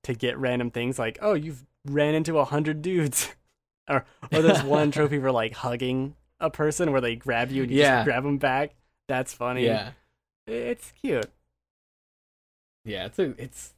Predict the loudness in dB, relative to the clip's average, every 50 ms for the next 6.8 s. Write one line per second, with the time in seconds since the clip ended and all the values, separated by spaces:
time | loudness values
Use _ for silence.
0 | _ -2 2 4 4 4 4 2 2 2 4 4 4 4 4 4 4 4 4 4
1 | 2 2 2 2 2 -2 -6 -4 -2 -2 -2 -4 -4 -2 -2 -2 -2 -4 -16 _
2 | _ _ _ _ _ _ _ _ _ _ _ _ _ _ _ _ _ _ _ _
3 | _ _ _ _ _ 2 2 2 4 4 0 0 0 -4 -8 -16 _ _ _ _
4 | _ _ _ 4 6 8 8 8 6 4 2 4 4 4 4 4 2 4 4 4
5 | 6 6 4 4 4 4 4 2 0 0 -2 -4 -4 -8 _ -6 -2 0 0 2
6 | 2 2 2 2 2 2 2 0 0 2 4 4 4 4 0